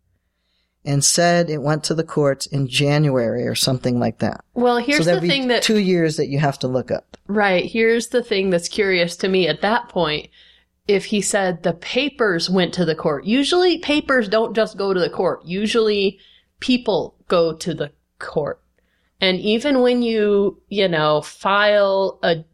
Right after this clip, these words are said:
Speaker 2: joint no-fault divorce petition,
Speaker 1: Mm-hmm.
Speaker 2: usually people at least have to show up.
Speaker 1: Right. So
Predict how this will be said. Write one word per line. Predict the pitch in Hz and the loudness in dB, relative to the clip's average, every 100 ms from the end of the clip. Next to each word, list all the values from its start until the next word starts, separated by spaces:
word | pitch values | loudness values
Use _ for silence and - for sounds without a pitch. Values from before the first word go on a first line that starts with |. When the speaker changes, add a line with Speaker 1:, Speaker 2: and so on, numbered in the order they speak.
| 156 | -8
Speaker 2:
joint | 160 196 208 202 190 _ _ _ _ _ _ _ _ - | -2 0 2 2 -2 _ _ _ _ _ _ _ _ 0
no-fault | 190 190 196 - 196 175 151 - - - - _ _ _ _ _ - 175 | 2 4 2 0 0 2 0 -4 -10 -10 -12 _ _ _ _ _ -14 -4
divorce | 190 180 175 175 170 - - - - | -4 0 2 2 0 -4 -10 -12 -4
petition, | 196 180 160 156 113 - - | -2 0 -2 -2 -8 -12 -10
Speaker 1:
Mm-hmm. | 151 127 127 139 _ _ _ _ - 160 | -6 -6 -6 -8 _ _ _ _ -16 -4
Speaker 2:
usually | 180 226 233 240 226 220 | 0 2 2 2 2 0
people | - 190 190 185 165 | -2 -4 0 2 2
at | |
least | 175 170 - | 0 -6 -4
have | 165 - | -4 -4
to | 175 | -8
show | - 170 147 | -2 0 2
up. | 139 - - - _ _ _ _ _ | 0 -2 -8 -20 _ _ _ _ _
Speaker 1:
Right. | - 156 160 - _ _ _ _ _ _ _ _ _ _ _ _ _ _ - | 0 0 -2 -12 _ _ _ _ _ _ _ _ _ _ _ _ _ _ -10
So | - 160 143 120 | -2 2 2 -2